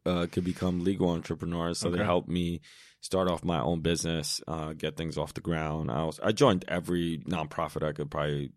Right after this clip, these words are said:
Speaker 1: you know, get resources from. I joined, uh, Fortune Society, uh, which helped me get a, like, an internship, you know, get my resume up, helped me with interview skills. Uh, Career Gear, who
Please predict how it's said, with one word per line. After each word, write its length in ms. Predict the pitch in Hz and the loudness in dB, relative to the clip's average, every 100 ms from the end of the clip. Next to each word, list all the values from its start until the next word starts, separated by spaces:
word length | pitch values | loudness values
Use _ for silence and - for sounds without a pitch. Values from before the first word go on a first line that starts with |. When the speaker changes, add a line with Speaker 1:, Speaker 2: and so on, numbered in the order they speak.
| - | -8
Speaker 1:
you 140 | 69 | -6
know, 180 | 76 71 - _ _ _ _ _ | -4 -6 -10 _ _ _ _ _
get 200 | - 85 | -2 -2
resources 520 | - 92 78 76 76 71 | 0 0 0 -2 -4 -4
from. 320 | 80 78 76 | -2 -2 -2
I 60 | |
joined, 360 | 76 78 78 73 - | -4 -4 -2 -6 -4
uh, 180 | 73 | -4
Fortune 400 | 71 - 78 - | -4 -2 -2 -2
Society, 720 | 73 71 - 73 73 73 71 - - - - _ | -4 -4 -2 2 4 4 0 -4 -18 -20 -20 _
uh, 200 | - 80 | -2 -2
which 240 | 78 87 - | 0 -2 0
helped 200 | 85 78 | -2 0
me 220 | 80 76 | -2 -2
get 220 | 76 78 | -2 -2
a, 80 | 78 | -4
like, 220 | 65 78 | -4 -6
an 80 | 78 | -6
internship, 1040 | - 87 - 82 73 78 76 78 73 - | -4 -4 -2 -2 -2 -2 0 0 -2 -6
you 80 | - | -6
know, 100 | 76 | -4
get 180 | 73 76 | -2 -2
my 120 | 69 | -2
resume 560 | 73 80 78 78 76 78 | 0 0 -2 -2 -2 0
up, 480 | 76 76 76 76 - | 0 0 -2 -4 -10
helped 200 | - 78 | -6 -4
me 60 | 73 | -2
with 180 | 76 - | -2 -2
interview 360 | 90 80 78 78 | -2 -2 -4 -8
skills. 560 | - 78 73 73 - - - - _ - | -4 -4 -4 -6 -8 -16 -20 -20 _ -6
Uh, 400 | 80 78 76 69 - | -2 0 0 -2 -6
Career 420 | - 92 85 85 | -2 2 2 2
Gear, 440 | 78 76 78 78 80 | -2 0 2 2 0
who 380 | 87 80 78 | 0 0 -2